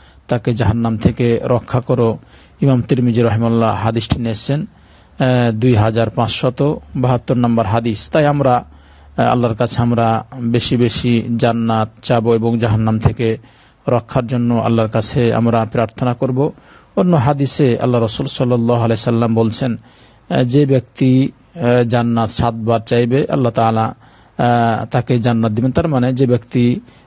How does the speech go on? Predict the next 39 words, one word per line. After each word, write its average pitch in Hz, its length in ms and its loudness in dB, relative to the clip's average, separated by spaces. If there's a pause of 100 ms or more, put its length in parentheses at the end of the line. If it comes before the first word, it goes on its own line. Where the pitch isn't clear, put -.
(100)
আহ, 120 160 2
আল্লাহর 117 280 2
কাছে 117 260 -2
সাতবার 117 520 0
জান্নাত 117 340 0
চাইবে, 123 460 0 (460)
আহ, 143 100 0
জান্নাতে 139 480 0
বলবে, 120 260 2
"হে 107 60 2
আল্লাহ, 117 240 0
তাকে 120 520 0
জান্নাতে 117 400 0
প্রবেশ 117 380 -2
করাও।" 127 320 0 (540)
আহ, 131 420 2
এরপরে 131 420 2
আল্লাহ 120 220 2
রসুল - 220 -4
সাল্লাল্লাহু 131 220 0
আলাইহি 123 140 0
সাল্লাম 120 300 2
বলছেন, 117 320 0
যে 123 140 0
ব্যক্তি 120 540 0 (480)
জাহান্নাম 120 520 2
থেকে 120 420 0
সাতবার 117 440 0
মুক্তি 117 280 -2
চাইবে, 131 400 2 (500)
আহ, 131 280 4
জাহান্নাম 120 800 0
আল্লাহকে 120 340 0
বলবে, 113 260 0
"হে 107 80 2
আল্লাহ, 117 440 2
তাকে 120 240 -2
জাহান্নাম 113 420 0
থেকে 117 420 -2